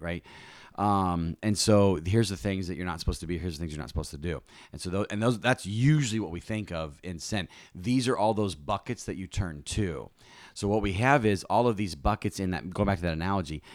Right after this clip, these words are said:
in the fountain, right? All these good buckets that we're supposed to be dabbling, dipping into, and then all these, like, bad buckets that we're not supposed to be. If you dip into a bad bucket, if you do one of the prohibitions, that's a sin.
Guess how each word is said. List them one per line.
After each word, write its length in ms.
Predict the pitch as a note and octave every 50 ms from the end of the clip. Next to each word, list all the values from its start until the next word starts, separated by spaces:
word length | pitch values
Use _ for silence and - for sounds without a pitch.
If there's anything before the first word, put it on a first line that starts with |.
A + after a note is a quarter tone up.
| - _
in 160 | A2+ A#2+ A#2
the 80 | G#2 F2+
fountain, 420 | - - A2 G#2+ A2 - - D2+
right? 120 | A#1+ D2+ F2
All 120 | F#2 G#2
these 140 | G#2+ G#2 F2
good 340 | D#2+ D#2+ G#2+ B2+ C3+ A#2+ F2
buckets 300 | - F#2+ F#2+ - F#2 -
that 100 | G#2 D2+
we're 80 | E2+
supposed 300 | F2 - - F#2+ F2+ -
to 60 | - D#2+
be 100 | E2+ E2
dabbling, 500 | - F#2 F2 E2+ D2 D#2+ D#2 D2+ C#2 D#2 D#2 D2+
dipping 320 | D#2 G2+ - - E2 D2+ F2+
into, 500 | A2+ B2 A2 - - F2+ D#2 D2+ D#2 - - - - - - _
and 100 | - G2+
then 100 | G2 F2+
all 120 | F2 F2+ F#2
these, 240 | E2+ F#2 E2+ D2
like, 180 | F2 D#2+ D2 B1+
bad 380 | B1 F2 F2+ G2 A2 G#2+ D#2 D2
buckets 340 | F2 - - - D#2 - -
that 120 | D#2+ C#2+
we're 60 | D2+
not 260 | D#2+ F2 A#2 C3+ C3+ B2+
supposed 300 | - - E2+ D2 - -
to 80 | D2+
be. 200 | C2+ C#2 C#2 C#2 - - - - _ _ - _ _ - _ _ _ _ _ _ _ - A#2
If 140 | A2+ F2+
you 100 | F#2+ F#2+
dip 280 | E2+ D#2 A2+ B2 - -
into 200 | A2 G#2 G2 G2+
a 60 | F#2+
bad 340 | D#2 D2+ G2 F#2+ F2+ D2 C#2
bucket, 380 | G#2 B2 C#3 - F#2+ G2 - _ _ _ _ _ - E2+
if 160 | F2+ F#2+ -
you 60 | F#2
do 160 | E2+ F2 G2+ F2+
one 80 | F#2+
of 40 | F#2
the 120 | E2+ -
prohibitions, 480 | - F2 D#2 F#2+ A2 G#2+ - F2+ F2+ -
that's 200 | - D#2+ F2 -
a 60 | D#2
sin. 320 | - - A2+ G2+ E2+ D#2+